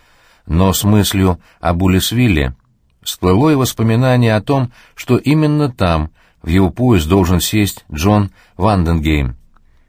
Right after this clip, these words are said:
Рузвельт не любил этого грубого дельца, не признававшего околичностей, когда дело шло о наживе. Рузвельт охотно уклонился бы от свидания с Джоном,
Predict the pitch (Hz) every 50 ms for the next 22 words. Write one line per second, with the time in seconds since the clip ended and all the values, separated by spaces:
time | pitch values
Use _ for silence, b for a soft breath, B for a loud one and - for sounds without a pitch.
0 | _ _ _ _ - - 120 165 190 160 160 170 156 131 135 151 156 160 165 156
1 | 180 175 139 95 - - 87 85 85 82 80 92 110 107 92 92 90 90 82 82
2 | 87 85 80 - - 113 113 113 104 b b b b b b - 90 87 85 -
3 | 92 87 82 95 92 95 98 92 - - - 95 92 90 - - _ _ - 101
4 | - - 107 104 104 95 80 - - 85 78 69 - - - 76 69 - b b
5 | b b b b b - - 78 78 80 85 78 82 90 85 85 80 - - 87
6 | 82 80 82 87 90 80 82 78 73 71 69 64 64 - _ _ _ _ _ _
7 | b b b b b b b b b b b b b b b _ - 110 185 208
8 | 180 196 180 - - 127 123 - 165 165 - 156 156 131 143 156 156 175 180 165
9 | - - 92 80 78 78 76 - - 90 87 80 85 78 76 78 76 76 78 76
10 | 80 80 78 73 71 67 64